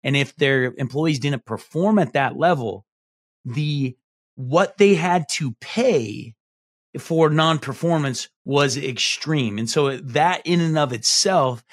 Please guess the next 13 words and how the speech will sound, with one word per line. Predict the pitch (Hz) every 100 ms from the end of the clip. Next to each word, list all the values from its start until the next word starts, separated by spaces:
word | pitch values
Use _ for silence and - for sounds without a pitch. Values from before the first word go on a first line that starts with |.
| - _ -
held | - 185 180 151
their | 147
employees | 131 117 123 156 135 113
to | - 117
a |
super | 104 - - 190 - 135
high | 143 156 151
level | 143 127 120
of | 113
performance. | - - 185 202 123 -
It's | 110 -
internal | 147 143 - 175 160
marketing, | 131 139 185 180 - 107